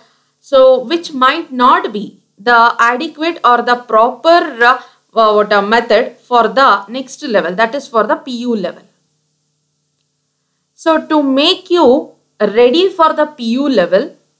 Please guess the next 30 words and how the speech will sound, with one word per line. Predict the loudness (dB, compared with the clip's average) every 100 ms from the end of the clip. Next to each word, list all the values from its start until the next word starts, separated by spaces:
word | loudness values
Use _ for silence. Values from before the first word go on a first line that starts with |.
| _ _ _ _
we | -8 -6 -6 -8
have | 0 0 -2 _
to | -2 -2 0
go | 2 2 4
with | 2
the | 2
bridge | -2 -6 -6 -12 _
course. | -18 -18 -20 _ _ _ _ _ _ _ _ _ _ _ _
So | -4 -2
this | -2 -2 -6
bridge | -6 -4 -4 -6
course | -2 -2 -2
will | -6 -6
help | 0 0 0 -4
you | -6 -6 -2
to | -4 -4 _
understand | -2 0 0 -2 -4 -2 -2 -2 -6
the | -4 -6 -6 _ _ _
need | -4 -2 0 0 -2 -2
and | -2 -2 -4 -8
scope | -10 _ 2 4 2 -2 _ _ _ _ _
in | -2 -2 -2 -4
change | -4 -2 -4 -6 -8
in, | -4 -2 0
uh, | 0 0 -4
learning | -4 0 2 2 -2 -10 -2
pattern | -2 -2 -8 -14 -14
from | -4 -4 -4
tenth | -10 -12 -12
standard | -4 -2 -2 -4 -4 -6